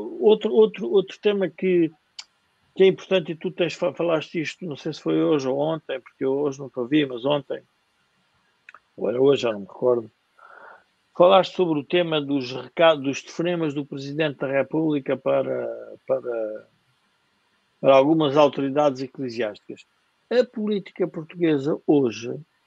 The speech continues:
em vez de ser discutida de forma frontal na praça pública sobre os problemas, é feita com telefonemas.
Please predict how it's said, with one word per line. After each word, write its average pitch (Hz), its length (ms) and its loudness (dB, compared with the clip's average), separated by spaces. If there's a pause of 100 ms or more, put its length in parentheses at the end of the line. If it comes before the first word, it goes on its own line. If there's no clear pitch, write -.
(300)
em 196 180 8
vez 208 280 2
de - 60 -6
ser 190 180 4
discutida 160 520 -2
de - 80 -12
forma 156 420 0 (100)
frontal 202 960 2
na 147 120 -6
praça 175 380 -4 (100)
pública 143 440 -4
sobre 165 300 -2
os 139 100 -8
problemas, 147 600 -4 (520)
é 214 180 6
feita 220 520 -2
com 214 260 -2
telefonemas. 190 1040 -6